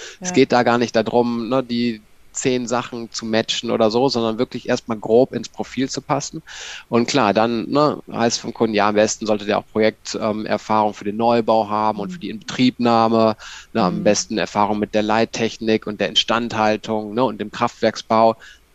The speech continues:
Speaker 1: Aber jemand, der Kesselbau macht, der hat schon mal, was, ne, deckt schon mal
Speaker 2: Mhm.
Speaker 1: das Wichtigste ab. Und dann
Speaker 2: Mhm.
Speaker 1: sind das halt so Sachen, so Schlagwörter, wenn die getroffen sind, super, ne? Dann denken wir als
Speaker 2: Mhm.
Speaker 1: Recruiter, „Oh, Top-Kandidat“, ne?
Speaker 2: <laughs>
Speaker 1: Wenn jetzt noch,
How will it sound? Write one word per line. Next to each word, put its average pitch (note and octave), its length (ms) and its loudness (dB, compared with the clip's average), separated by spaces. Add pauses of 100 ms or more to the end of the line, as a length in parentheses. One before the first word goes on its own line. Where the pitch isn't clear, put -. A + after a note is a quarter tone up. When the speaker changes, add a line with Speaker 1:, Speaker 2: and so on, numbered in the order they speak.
Speaker 1:
Aber A#2 180 2
jemand, B2 300 0
der A#2+ 60 -2
Kesselbau A2+ 560 -2
macht, C3 280 -4
der G#2+ 100 -6
hat B2+ 140 -6
schon A#2+ 180 -4
mal, A2 320 -2 (360)
was, - 300 -10
ne, D#3+ 200 0 (480)
deckt A2 160 4
schon A3 100 2
mal A#2+ 40 4
Speaker 2:
Mhm. - 20 4
Speaker 1:
das - 160 2
Wichtigste - 420 0
ab. - 220 2 (280)
Und F#3 140 2
dann A#2+ 120 2
Speaker 2:
Mhm. - 20 -2
Speaker 1:
sind B2+ 240 -2
das B2 240 0
halt B2+ 160 -2
so B2 100 -2
Sachen, A#2 300 -4
so A2 80 -6
Schlagwörter, A2+ 720 -4 (220)
wenn G#2+ 140 -2
die A#2 120 2
getroffen A2+ 460 0
sind, A2+ 240 -2
super, A2+ 360 -4
ne? B2 140 -2
Dann G#2 140 -6
denken G#2+ 180 -4
wir G#2+ 100 -2
als C3+ 120 -2
Speaker 2:
Mhm. - 20 -6
Speaker 1:
Recruiter, B2+ 460 -4
„Oh, - 200 0 (340)
Top-Kandidat“, G#2 880 0
ne? B2 200 2
Speaker 2:
<laughs> D4+ 300 4
Speaker 1:
Wenn - 100 0
jetzt A#2+ 180 2
noch, A#2 300 4